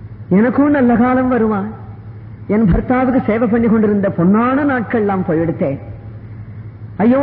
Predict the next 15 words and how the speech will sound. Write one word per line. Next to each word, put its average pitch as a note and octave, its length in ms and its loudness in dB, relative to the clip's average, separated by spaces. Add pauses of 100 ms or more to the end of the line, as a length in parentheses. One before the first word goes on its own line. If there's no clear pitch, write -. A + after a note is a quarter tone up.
அவருக்கு B3+ 460 2
சம்மதமா C4+ 480 2
இனிமே A3+ 300 2
நான் G3 240 0
வாழ்வேனா? F3 500 2 (460)
எனக்கு A3 280 2
தெய்வம் C4+ 380 2
அவர்தானே, G#3+ 500 2 (880)
அவர் B3 220 4
என்னை A#3 160 2
தள்ளிட்டு C4+ 400 2
போயிட்டாரே. A3 500 2 (680)
யாரோ D3 500 2 (120)
ராமன்னு F#3 520 2
வரப்போறாராம், D#3+ 760 0